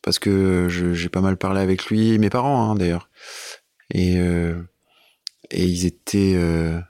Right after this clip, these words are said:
je pense qu'ils étaient pas tendres non plus avec mon, avec moi, ce qui est, ce qui est pas mal, euh, parce que voilà, je pense que si t'y arrives, euh,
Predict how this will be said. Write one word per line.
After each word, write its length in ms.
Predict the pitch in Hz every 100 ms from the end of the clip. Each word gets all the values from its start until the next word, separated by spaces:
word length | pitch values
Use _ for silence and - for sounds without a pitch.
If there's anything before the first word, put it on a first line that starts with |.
| _ _ - - - -
je 100 | -
pense 160 | 117 -
qu'ils 120 | 101
étaient 100 | 104
pas 120 | 98 98
tendres 380 | - 127 113
non 120 | 104 101
plus 200 | - 104
avec 180 | 98
mon, 540 | 92 90 90 87 85 87 -
avec 240 | 90 -
moi, 160 | 104 107
ce 80 |
qui 100 | -
est, 140 | 92 87
ce 100 | -
qui 120 | -
est 40 |
pas 100 | -
mal, 200 | 101 107
euh, 260 | 101 90 87 90 _ _ _ _ _ -
parce 140 | - -
que 240 | 85 82
voilà, 340 | 85 90 107 110 _ - - - - _
je 80 | -
pense 100 | -
que 140 | - -
si 100 | -
t'y 160 | -
arrives, 260 | 87 90 87
euh, 300 | 85 82